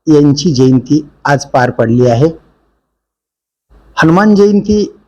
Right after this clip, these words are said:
उद्याच आहे आणि डॉक्टर बाबासाहेब आंबेडकर महामानव, भारताच्या राज्यघटनेचे शिल्पकार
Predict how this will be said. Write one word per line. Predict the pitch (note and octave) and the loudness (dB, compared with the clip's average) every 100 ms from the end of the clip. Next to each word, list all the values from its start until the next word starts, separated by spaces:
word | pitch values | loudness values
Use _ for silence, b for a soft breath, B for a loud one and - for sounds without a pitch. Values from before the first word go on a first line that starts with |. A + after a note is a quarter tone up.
| - | -4
उद्याच | C#3+ C3+ C#3 C#3 | 0 2 0 0
आहे | A#2+ C#3 D#3+ - _ _ _ _ _ _ _ _ _ - | -2 -4 -6 -12 _ _ _ _ _ _ _ _ _ -2
आणि | D3+ E3 | 0 2
डॉक्टर | D3 C#3 C#3+ D#3 | 2 0 0 -2
बाबासाहेब | C3+ B2+ C3 E3 D#3+ D3+ C#3 | -2 -2 0 -2 -2 -2 -2
आंबेडकर | G#2+ A#2 C3+ C3+ C#3+ C#3 - - | -2 -2 -4 -2 -4 -4 -6 -4
महामानव, | B2 B2 C#3+ D#3 C3+ A2+ G#2 G#2 _ _ _ _ - - _ _ _ _ _ _ _ - | -2 0 0 0 0 -2 -6 -10 _ _ _ _ -20 -20 _ _ _ _ _ _ _ -4
भारताच्या | B2 B2 C#3 C#3 C#3 C#3 - D3 D3 | -2 0 0 0 0 -2 0 0 2
राज्यघटनेचे | B2+ A#2 A#2+ C3 A#2 C3 B2 A#2+ C#3 | 0 -2 -2 -2 -2 0 -2 0 -2
शिल्पकार | - G#2+ G2+ C#3 A2+ | -4 -8 -4 -4 -6